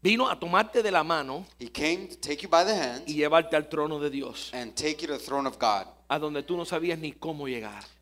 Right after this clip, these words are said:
Speaker 2: where you didn't know how to get there.
Speaker 1: Ese es el admirable consejero.
Speaker 2: That's our admirable counselor.
Speaker 1: Eso es lo que el hombre necesita.
Speaker 2: That's what man needs.
Speaker 1: Que le enseñemos que, eh, a, a saber cómo llegar a Dios.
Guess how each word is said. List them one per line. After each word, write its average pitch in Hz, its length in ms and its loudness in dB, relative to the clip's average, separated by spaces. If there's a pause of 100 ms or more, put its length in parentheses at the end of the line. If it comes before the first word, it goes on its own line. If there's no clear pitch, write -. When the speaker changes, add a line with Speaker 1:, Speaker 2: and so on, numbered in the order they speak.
(100)
Speaker 2:
where 123 160 0
you 127 120 -4
didn't 147 280 0
know 147 100 0
how 147 100 0
to 143 100 -2
get 160 240 -6
there. 107 200 -14
Speaker 1:
Ese 180 200 2
es 185 100 0
el 190 100 2
admirable 156 500 0
consejero. 135 480 -6
Speaker 2:
That's 135 220 -2
our 123 160 -4
admirable 135 480 -4
counselor. 151 480 -14 (100)
Speaker 1:
Eso 214 260 4
es 214 40 2
lo 208 80 4
que 196 120 -2
el 190 60 0
hombre 214 200 -4
necesita. 185 560 -6 (240)
Speaker 2:
That's 131 260 -6
what 135 120 -4
man 139 280 -4
needs. 101 320 -14
Speaker 1:
Que 185 140 4
le 175 80 4
enseñemos 180 560 0
que, 202 80 0
eh, 180 280 -2
a, 180 60 4 (120)
a 175 40 -4
saber 208 340 2
cómo 285 240 0
llegar 254 280 2
a 247 40 0
Dios. - 480 -8